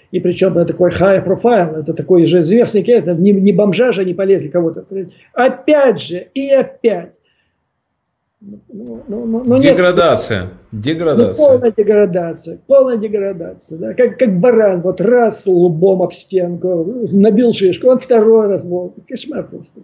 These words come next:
Speaker 1: Понимаешь? <laughs> Не-, нет слов. И это, эти люди, они, они
Speaker 2: И эти люди
Speaker 1: и эти люди хотят заменить Путина. Окей. <laughs> Россия, я тебя поздравляю.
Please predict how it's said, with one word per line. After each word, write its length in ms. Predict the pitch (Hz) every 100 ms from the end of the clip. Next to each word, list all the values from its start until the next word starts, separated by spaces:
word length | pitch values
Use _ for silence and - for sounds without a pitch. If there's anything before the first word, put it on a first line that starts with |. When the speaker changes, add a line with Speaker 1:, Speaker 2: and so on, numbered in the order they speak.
| -
Speaker 1:
Понимаешь? 280 | 247 - -
<laughs> 80 | -
Не-, 600 | 180 294 - - - 131
нет 240 | 170 240 233
слов. 400 | 220 175 82 - _ _
И 160 | 180 175
это, 240 | 254 277 277
эти 480 | 254 254 277 254 262
люди, 440 | 254 269 220 185
они, 440 | 202 202 240 285 - _ _ -
они 240 | 196 190
Speaker 2:
И 160 | 233 156
эти 300 | 202 196 -
люди 600 | 156 156 214 143 101 87 - - _ _ _
Speaker 1:
и 60 | 202
эти 200 | 247 262
люди 280 | 269 320 330
хотят 460 | - 226 233 240 - 233
заменить 580 | 180 202 208 233 233
Путина. 520 | - 190 180 165 160 127 - _ _ -
Окей. 480 | 220 226 233 220 214 _
<laughs> 120 | -
Россия, 960 | 127 208 202 220 120 202 190 214 220
я 180 | 190 180
тебя 140 | 180 170
поздравляю. 720 | 170 165 165 156 151 160 170